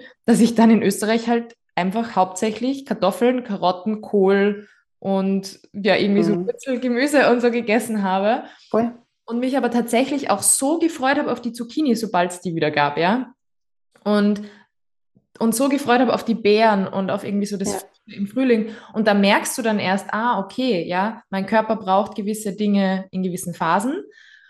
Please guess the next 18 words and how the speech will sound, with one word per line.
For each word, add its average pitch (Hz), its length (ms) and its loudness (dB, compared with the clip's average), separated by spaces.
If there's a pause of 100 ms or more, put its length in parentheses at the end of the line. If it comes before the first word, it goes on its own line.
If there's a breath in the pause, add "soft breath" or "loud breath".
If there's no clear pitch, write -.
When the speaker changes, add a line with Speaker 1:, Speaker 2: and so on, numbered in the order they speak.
(220 soft breath)
Speaker 2:
Voll. 185 240 -2 (600)
Speaker 1:
Und, 214 640 0 (680)
und 233 320 4
genau, 226 220 4
das, 208 200 0
das 202 120 -8
Thema 220 200 2
Rohkost, 190 460 -2
ja, 196 140 2
also 190 260 -4 (160)
ich - 220 -14
finde 214 300 2
auch, 190 280 2 (320)
ich - 160 -8
bin 196 120 2
total 185 260 0
verfroren. 190 580 -2
<laughs> - 540 -16